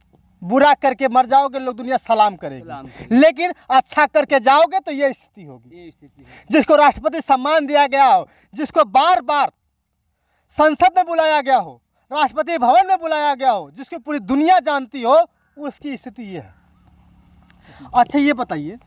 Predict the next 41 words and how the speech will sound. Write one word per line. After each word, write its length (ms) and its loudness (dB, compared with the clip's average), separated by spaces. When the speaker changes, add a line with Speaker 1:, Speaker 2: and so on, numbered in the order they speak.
Speaker 1:
कि 300 -2
नेता 320 0
लोग 200 0
तो 100 -6
आए 160 2
होंगे, 260 -6
Speaker 2:
हाँ, 280 -8
ठीक। 160 -8
Speaker 1:
कभी 220 0
इसके 220 -4
बारे 200 0
में 80 -6
चर्चा 360 -2
हुई, 140 -2
इनके 220 -8
बारे 240 -6
में? 100 -10
Speaker 2:
हुई 180 -10
है। 260 -20
Speaker 1:
हम्म। 180 -18
Speaker 2:
तो 80 -2
मैं 280 2
ये 80 4
बताना 400 2
चाह 200 2
रहा 100 2
हूँ 120 -4
आपसे 360 -8
Speaker 1:
जी। 300 -20
Speaker 2:
कि 100 -12
जैसे 540 4
कि 420 -10
उनके 280 -6
चार 300 2
बेटे 300 -6
हैं। 340 -10
Speaker 1:
जी। 100 -20
Speaker 2:
ये 100 4
तेरह 380 2
बिस्सा 340 -2
जमीन, 600 -4